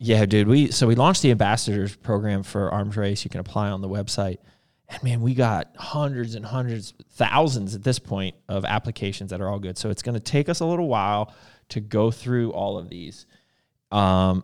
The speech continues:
the initial target was, like, add fifty to a hundred really good ambassadors, but I th-, I think there's just too many good people. So, uh, we're gonna have a call at, here in about an hour with the Arms Race team to talk about that.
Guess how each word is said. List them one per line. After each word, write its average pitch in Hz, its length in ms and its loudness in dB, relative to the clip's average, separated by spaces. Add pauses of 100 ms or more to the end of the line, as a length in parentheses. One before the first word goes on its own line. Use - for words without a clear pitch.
(120)
the 127 140 6
initial 139 340 4
target 113 400 2
was, 98 180 0
like, 98 220 -2 (180)
add 107 240 2
fifty 101 420 0
to 95 120 -2
a 90 60 -4
hundred 95 280 -4
really 92 200 -4
good 92 160 -6
ambassadors, 85 580 -8
but 92 160 -6
I 76 220 -4
th-, - 160 -14 (100)
I 113 60 -12
think 113 180 -10
there's 101 140 -12
just - 220 -12
too 107 120 -8
many 98 240 -8
good 92 180 -8
people. - 360 -12
So, 98 300 -12 (420)
uh, 87 160 -4
we're 117 100 0
gonna 127 120 0
have 107 100 -2
a 98 60 -6
call 101 320 -2
at, - 80 -10 (360)
here 98 380 0
in 85 100 -2
about 98 220 -2
an 98 80 -2
hour 107 240 2
with 92 100 -4
the 76 60 -6
Arms 95 160 -4
Race 85 160 -6
team - 180 -8
to - 60 -20
talk 69 200 -8
about - 180 -14
that. 62 160 -18